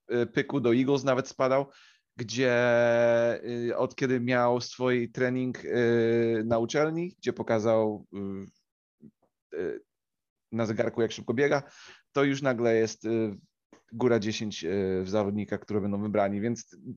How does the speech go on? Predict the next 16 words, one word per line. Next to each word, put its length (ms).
Kyle 260
Hamilton 420
kolejny, 360
ja 100
nie 140
wiem, 100
jak 140
czy 100
on 80
spadnie, 380
czy 120
nie, 220
jest 280
dużo, 400
dużo, 560
y, 40